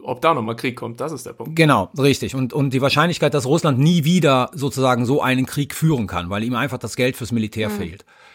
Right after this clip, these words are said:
Speaker 2: Aber wie gesagt, ne, es ist nie ausbuchstabiert worden. Also ich finde nichts, wo jemand sagt, das Ziel der Sanktionen, weil da, da wird auch andersrum ein Schuh draus. Wenn nicht klar ist, was das Ziel der Sanktionen ist,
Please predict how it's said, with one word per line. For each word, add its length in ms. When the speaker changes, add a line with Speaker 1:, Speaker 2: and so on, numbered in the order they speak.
Speaker 2:
Aber 200
wie 80
gesagt, 260
ne, 100
es 120
ist 100
nie 180
ausbuchstabiert 680
worden. 140
Also 120
ich 200
finde 240
nichts, 280
wo 80
jemand 280
sagt, 200
das 120
Ziel 180
der 140
Sanktionen, 440
weil 100
da, 100
da 300
wird 120
auch 140
andersrum 420
ein 80
Schuh 180
draus. 280
Wenn 280
nicht 240
klar 200
ist, 100
was 120
das 160
Ziel 160
der 100
Sanktionen 640
ist, 340